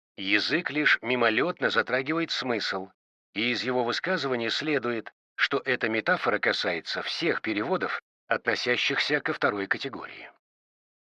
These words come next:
С тех пор по стопам Беньямина пошли и другие исследователи, и они склоняются к тому, чтобы опровергнуть сложившееся предвзятое мнение о гёльдерлиновских переводах, увидеть в них настоящую систему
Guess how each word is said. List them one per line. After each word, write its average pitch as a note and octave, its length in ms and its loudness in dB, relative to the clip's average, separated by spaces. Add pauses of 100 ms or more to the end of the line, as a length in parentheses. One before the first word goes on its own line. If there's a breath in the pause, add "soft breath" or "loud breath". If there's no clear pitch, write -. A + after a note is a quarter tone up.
(520)
С - 200 0
тех C3 300 4
пор D3+ 200 8
по B2 120 6
стопам B2 500 6
Беньямина G2 720 6
пошли A#2+ 380 6
и B2 160 4
другие A#2+ 580 6
исследователи, C#2 840 0 (340)
и F#2 100 6
они A#2+ 220 10
склоняются C#3+ 640 8
к - 80 -8
тому, F#2+ 460 6 (340)
чтобы B2+ 300 6
опровергнуть C3+ 960 6
сложившееся A2+ 840 6
предвзятое A2 640 6
мнение G#2 580 8 (360)
о G#2 180 8
гёльдерлиновских G#2+ 1040 6
переводах, C3+ 720 4 (600)
увидеть G#2+ 520 6
в A2 60 4
них A2 200 4
настоящую A#2 680 6
систему B2 720 4